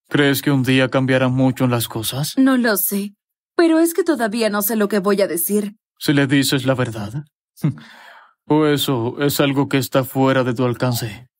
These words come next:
Speaker 2: Nunca le he mentido.
Speaker 1: No, en vez de eso huiste. Me temo que las cosas no son así, Bella.
Speaker 2: ¿Cómo que las cosas no son así? Lo serán si lo digo yo.
Speaker 1: No si yo decido contárselo.
Speaker 2: No harías eso.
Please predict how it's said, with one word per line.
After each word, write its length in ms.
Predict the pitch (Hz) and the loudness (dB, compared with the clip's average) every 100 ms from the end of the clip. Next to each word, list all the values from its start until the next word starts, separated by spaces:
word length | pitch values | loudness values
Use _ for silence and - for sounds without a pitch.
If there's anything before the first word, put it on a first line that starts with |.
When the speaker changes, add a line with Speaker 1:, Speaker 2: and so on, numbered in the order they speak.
| - | 0
Speaker 2:
Nunca 380 | 294 311 302 302 | 2 2 2 0
le 160 | 240 | 0
he 60 | 220 | -2
mentido. 640 | 202 190 202 202 196 - _ _ _ | -4 -4 -6 -6 -8 -12 _ _ _
Speaker 1:
No, 460 | 147 147 147 123 117 - - - _ | 0 2 2 -2 -6 -14 -20 -20 _
en 160 | - 143 | -2 2
vez 240 | 147 156 | 2 2
de 200 | 139 139 | 2 2
eso 180 | 135 135 | 2 0
huiste. 560 | 120 123 - 123 101 - _ - | -2 -4 -6 -8 -10 -20 _ -2
Me 160 | 147 | 0
temo 300 | 139 147 143 | 2 2 2
que 100 | 139 | 2
las 180 | 135 139 | 0 0
cosas 360 | - 139 143 143 | -2 0 0 2
no 160 | 139 | 2
son 280 | 131 135 131 | 2 2 2
así, 280 | 123 - 131 | 2 2 0
Bella. 420 | 120 110 101 95 _ _ _ | 0 -4 -6 -12 _ _ _
Speaker 2:
¿Cómo 260 | 370 370 392 | 2 2 2
que 120 | 311 | 0
las 180 | 240 - | 0 -2
cosas 360 | 220 214 214 | -2 -2 -4
no 120 | 220 208 | -4 -2
son 220 | 226 208 | -2 -4
así? 380 | 190 202 196 - _ _ - | -4 -4 -6 -10 _ _ 0
Lo 160 | 277 | 0
serán 360 | 294 320 311 269 | 2 2 2 0
si 120 | 302 | 2
lo 120 | 247 | 0
digo 240 | 202 220 208 | 0 0 0
yo. 340 | 185 233 254 _ _ _ - | 0 -4 -6 _ _ _ 0
Speaker 1:
No 220 | 160 170 | 2 4
si 140 | 160 | 2
yo 180 | 143 139 | 2 2
decido 420 | 131 123 - 135 | 2 0 2 0
contárselo. 540 | 131 120 123 117 120 330 | 0 0 -2 -2 2 4
Speaker 2:
No 240 | 339 392 | 4 4
harías 440 | 453 320 240 220 233 | 2 2 2 0 0
eso. 420 | 214 214 196 | 0 0 -6